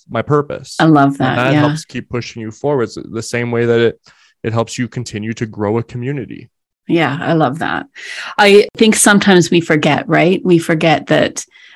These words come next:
Speaker 2: especially the people, many people listening to this are people planning or promoting their events for a business organization or group.
Speaker 1: Yeah.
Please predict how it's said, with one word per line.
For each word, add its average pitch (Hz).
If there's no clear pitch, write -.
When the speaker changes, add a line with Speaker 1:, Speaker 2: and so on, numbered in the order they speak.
Speaker 2:
especially 247
the 160
people, 202
many 190
people 160
listening 160
to 160
this -
are 160
people 240
planning 175
or 175
promoting 165
their 160
events 156
for 160
a 160
business 160
organization 156
or 185
group. 147
Speaker 1:
Yeah. 101